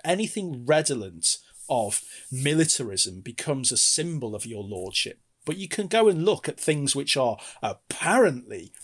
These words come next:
related to defence of castles, such as the crenellations on the wall tops, the up and down merlons and crenels,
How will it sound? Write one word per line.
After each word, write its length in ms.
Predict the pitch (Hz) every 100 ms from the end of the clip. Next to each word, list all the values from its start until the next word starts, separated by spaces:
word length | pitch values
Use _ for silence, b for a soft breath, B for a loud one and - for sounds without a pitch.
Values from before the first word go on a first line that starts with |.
| -
related 480 | 123 120 113 117 -
to 80 |
defence 600 | 107 104 - 131 107 107
of 120 | 113 -
castles, 520 | 110 101 - 98 143
such 240 | - -
as 200 | 104 - B B -
the 80 | 113
crenellations 960 | - - 143 123 123 127 120 120 110
on 160 | 120 110
the 80 | 104
wall 380 | 120 135 123
tops, 480 | 107 - - _ -
the 140 | - 110
up 140 | -
and 140 | 110
down 380 | 101 120 113 110 B B -
merlons 600 | 113 127 123 117 107 -
and 120 | 107
crenels, 600 | - 156 147 95 76 -